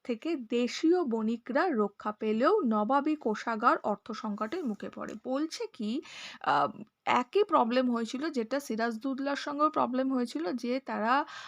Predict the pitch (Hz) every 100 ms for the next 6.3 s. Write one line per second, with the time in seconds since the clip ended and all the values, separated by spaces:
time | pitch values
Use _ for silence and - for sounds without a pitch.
0 | - 220 285 269 226 214 240 233 226 220
1 | 285 233 208 214 269 302 349 226 330 330
2 | 359 269 233 247 226 214 - - 294 320
3 | 294 269 339 330 220 220 294 339 - 349
4 | 349 330 294 247 226 226 208 220 233 254
5 | 381 339 294 359 - - 269 - 233 220
6 | - -